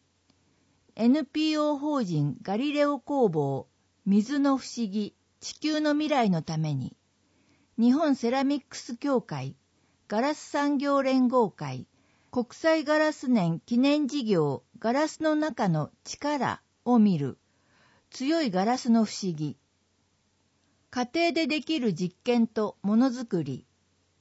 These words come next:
九月二十日火曜からオンライン配信します。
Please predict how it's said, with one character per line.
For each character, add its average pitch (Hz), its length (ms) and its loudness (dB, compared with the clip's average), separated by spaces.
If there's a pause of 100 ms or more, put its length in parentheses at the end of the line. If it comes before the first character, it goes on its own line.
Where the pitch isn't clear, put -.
(360)
九 330 140 0
月 311 320 2
二 190 160 -4
十 - 160 -20
日 175 260 -6 (140)
火 220 180 0
曜 240 380 2 (100)
か 185 160 -2
ら 160 240 0 (160)
オ 269 140 2
ン 311 120 0
ラ 302 140 2
イ 302 140 0
ン 285 40 0
配 285 240 0
信 160 300 -2
し - 160 -6
ま 139 200 -2
す。 - 220 -20